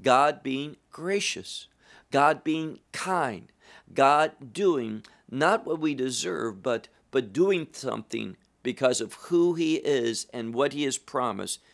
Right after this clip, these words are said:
his people. So look again.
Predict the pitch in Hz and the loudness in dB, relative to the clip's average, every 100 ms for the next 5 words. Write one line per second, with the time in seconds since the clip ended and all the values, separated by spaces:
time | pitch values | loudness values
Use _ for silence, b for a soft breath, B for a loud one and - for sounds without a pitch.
0 | b - 117 110 - - _ _ - 123 | b -2 0 0 -2 -6 _ _ -6 -6
1 | - 76 _ _ _ b b - - 123 | -6 -14 _ _ _ b b -4 2 2
2 | - - 139 185 165 131 98 | 0 2 4 4 0 -2 -4